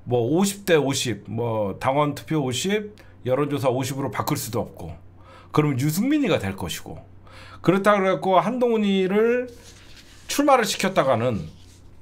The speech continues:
이거는 또 한동훈이가 들이받는 순간 이건 도저히 이제 통제가 안 되고, 지금 이런 상황이라서 지금 한동훈이는 뭐 눈치를 보고 있는 것 같아요. 대통령실의 눈치를 보고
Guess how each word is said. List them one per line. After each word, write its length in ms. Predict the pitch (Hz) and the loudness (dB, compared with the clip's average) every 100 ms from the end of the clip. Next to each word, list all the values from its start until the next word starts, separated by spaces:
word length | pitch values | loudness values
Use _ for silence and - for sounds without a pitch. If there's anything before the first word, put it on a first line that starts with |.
| - - - - - - | -20 -20 -20 -20 -20 -6
이거는 460 | 156 190 214 208 - | -2 2 4 2 2
또 100 | 190 | 0
한동훈이가 1080 | 196 233 233 220 190 175 165 156 151 120 | 0 0 0 0 2 6 8 8 6 0
들이받는 560 | - 160 156 135 156 151 | 0 0 2 2 2 0
순간 480 | 120 127 123 104 107 | -2 -2 0 0 -2
이건 240 | 139 143 139 - - | -2 -2 -2 -6 -12
도저히 380 | - 143 165 143 | -4 0 2 0
이제 260 | 120 110 - | -2 -6 -6
통제가 420 | 240 262 262 160 | -6 -2 0 0
안 160 | 92 | -2
되고, 340 | 98 101 82 76 - - - - - | -4 -4 -6 -10 -14 -20 -20 -20 -12
지금 180 | - 165 | -4 -2
이런 960 | 185 277 269 262 240 226 208 180 160 | 0 -2 -2 -2 -2 -2 -2 -2 -4
상황이라서 960 | 131 160 208 190 156 117 160 160 98 - - - - - - - | -4 -2 0 0 -2 -2 0 0 -2 -8 -18 -16 -16 -16 -18 -6
지금 400 | 190 233 233 214 | 0 4 4 2
한동훈이는 580 | 226 262 262 254 240 | 0 2 4 4 2
뭐 680 | 208 175 175 170 151 123 - - - - - - 139 | 4 4 6 4 2 -2 -8 -18 -20 -20 -20 -12 0
눈치를 460 | 185 202 302 294 | 2 4 2 2
보고 200 | 175 151 | 2 2
있는 140 | 156 147 | 2 2
것 60 | |
같아요. 380 | 123 - 107 92 - - - - - | 0 -2 -6 -8 -16 -20 -20 -20 -6
대통령실의 760 | 131 127 190 196 185 156 185 156 | -4 0 2 2 0 -2 -2 -2
눈치를 340 | 147 160 170 | -2 -2 -2
보고 600 | 156 127 160 165 104 - | -2 -2 0 0 0 -6